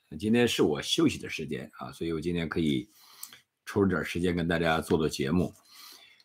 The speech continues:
啊，那这个，这个礼拜天呢，我们教会聚会的时候，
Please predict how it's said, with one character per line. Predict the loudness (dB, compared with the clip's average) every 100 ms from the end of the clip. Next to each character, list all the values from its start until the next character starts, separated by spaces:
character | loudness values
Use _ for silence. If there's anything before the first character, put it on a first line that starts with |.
| _ 0
啊， | 8 10 10 8 6
那 | 6 10 10 10
这 | 8 6 8
个， | 8 6
这 | 6 6
个 | 8
礼 | 6
拜 | 4
天 | 2 2 4 6
呢， | 4
我 | 0 -4
们 | -6 -4
教 | 0 2
会 | 2
聚 | 0 0
会 | -2
的 | -4
时 | -8
候， | -6 -6